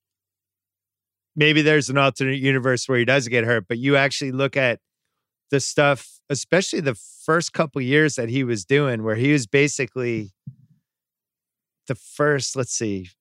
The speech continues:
four years, five years of his career. He is basically thirteen and eight, and he could shoot threes, which I think if you had the right coach was like, "Oh,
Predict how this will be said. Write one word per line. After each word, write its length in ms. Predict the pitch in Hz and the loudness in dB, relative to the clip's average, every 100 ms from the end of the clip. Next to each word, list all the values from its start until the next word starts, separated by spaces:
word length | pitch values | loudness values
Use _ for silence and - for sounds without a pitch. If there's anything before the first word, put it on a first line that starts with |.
| _ _ _ | _ _ _
four 800 | _ _ _ _ - 131 139 151 | _ _ _ _ -8 0 2 4
years, 360 | 139 143 135 - | 2 2 0 -6
five 440 | - 131 143 139 | -2 2 2 2
years 260 | 143 139 131 | 0 -2 -2
of 80 | |
his 160 | 127 110 | -4 -6
career. 600 | - 120 113 120 143 165 _ _ _ _ _ _ _ _ _ _ _ _ _ | -6 -4 -2 0 -2 -4 _ _ _ _ _ _ _ _ _ _ _ _ _
He 280 | _ 139 131 | _ 0 2
is 220 | 120 101 - _ | 2 0 -8 _
basically 640 | 147 151 - 139 - 123 110 | 4 4 2 -4 0 0 0
thirteen 680 | - - 147 143 - 151 135 | -4 0 0 0 -2 -2 0
and 100 | 120 | 0
eight, 300 | 127 165 - _ _ _ _ _ - | 0 0 -4 _ _ _ _ _ -2
and 320 | 135 123 120 | 2 2 0
he 140 | 123 139 | -2 -2
could 180 | 135 | -2
shoot 240 | - 170 165 | 0 0 -2
threes, 640 | - 127 139 214 220 - - | -6 0 0 0 -2 -6 0
which 420 | 143 135 - - - _ _ _ _ - | 2 2 0 -6 -12 _ _ _ _ -2
I 80 | |
think 240 | 131 147 165 | 2 2 0
if 140 | 135 - _ _ _ _ _ _ _ | -2 -6 _ _ _ _ _ _ _
you 140 | 156 156 | 4 6
had 100 | 139 | 6
the 100 | 127 | 2
right 280 | 139 151 - | 4 2 2
coach 340 | 151 175 - | 2 2 0
was 160 | 151 120 | -4 0
like, 160 | 123 | -2
"Oh, 420 | 131 196 196 117 | 0 0 0 -2